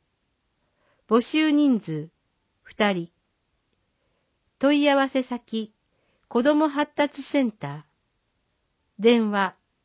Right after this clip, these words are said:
三八三、六八零一。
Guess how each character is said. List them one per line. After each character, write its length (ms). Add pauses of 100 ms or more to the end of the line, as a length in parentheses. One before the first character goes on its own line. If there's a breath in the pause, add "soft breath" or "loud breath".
(180)
三 220
八 200 (220)
三、 260 (440)
六 280
八 400
零 260
一。 400